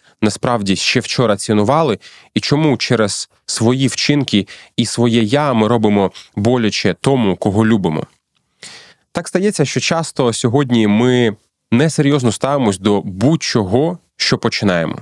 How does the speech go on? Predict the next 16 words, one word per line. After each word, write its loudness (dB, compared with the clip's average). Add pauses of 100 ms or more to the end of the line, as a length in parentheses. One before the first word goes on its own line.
(340)
Ми -2
купляємо 0
холодильник, 0
телевізор, 0 (460)
пральну -2
машину 0
або 0
посудомийку -2 (500)
і 2 (140)
одразу 0
відкриваємо, 0
підключаємо -2
до 2
мережі 0
і -2
користуємось. -2